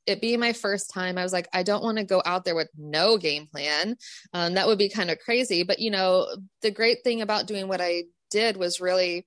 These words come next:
not having, like, a real schedule and not having a real agenda or calendar set and kinda just taking day,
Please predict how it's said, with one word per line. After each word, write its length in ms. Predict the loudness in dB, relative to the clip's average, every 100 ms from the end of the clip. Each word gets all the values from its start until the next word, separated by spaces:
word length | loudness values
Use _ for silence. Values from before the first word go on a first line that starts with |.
| _
not 280 | -8 -6 -6
having, 300 | -6 -6 -4
like, 160 | -4 -2
a 200 | -2 -2
real 300 | -4 -2 -2
schedule 640 | -4 -2 -2 0 0 2
and 120 | 0 -2
not 200 | -4 -6 -12 -6
having 340 | 0 2 2
a 100 | 0
real 460 | 2 2 4 2 0 -6 -20 -12 -6
agenda 560 | 0 2 2 4 4
or 100 | 4
calendar 560 | 0 0 0 2 0 -2
set 300 | -2 0 0
and 140 | 0 -6
kinda 220 | -6 -4
just 340 | -2 -2 -2
taking 380 | -2 -2 -2 -2
day, 280 | 4 4 4